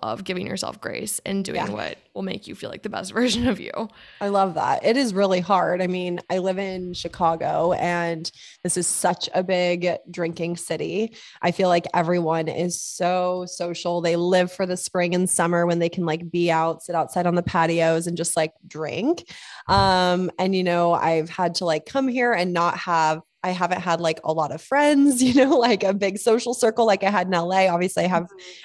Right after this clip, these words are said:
Speaker 2: a few good friends here, but it's just that, like, I felt like the days where I would go out, I would overcompensate because I wouldn't, like, know a lot of people, and I'd be with Brendan and his friends or whatever. And there was just, like, not a lot else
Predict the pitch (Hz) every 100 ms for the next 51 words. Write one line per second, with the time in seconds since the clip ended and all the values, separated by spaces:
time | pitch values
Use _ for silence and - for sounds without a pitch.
0 | 190 185 254 285 226 190 185 196 226 233
1 | 196 185 185 208 - _ _ _ _ -
2 | 180 175 202 247 220 185 180 202 185 190
3 | 175 170 170 185 190 175 165 160 170 170
4 | 165 143 147 320 370 - _ _ - 180
5 | 170 175 175 170 165 175 175 170 175 208
6 | 247 294 330 330 214 196 175 175 180 180
7 | 180 175 165 160 151 175 196 202 208 240
8 | 226 208 208 180 170 175 - 165 214 202
9 | 196 175 190 220 226 - 196 185 185 180
10 | 175 180 180 185 175 170 175 - - -
11 | - 202 208 208 208 233 - 269 175 175
12 | 180 185 175 175 - 180 170 -